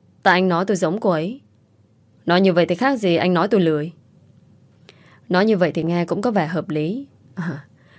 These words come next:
tôi vẫn là không bị ngu khi ăn đâu nhá. Trứ Quân lần này lại không nói gì cả.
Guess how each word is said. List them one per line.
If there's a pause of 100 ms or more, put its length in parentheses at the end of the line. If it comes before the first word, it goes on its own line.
(140)
tôi
vẫn
là
không
bị
ngu
khi
ăn
đâu
nhá. (920)
Trứ
Quân
lần
này
lại
không
nói
gì
cả.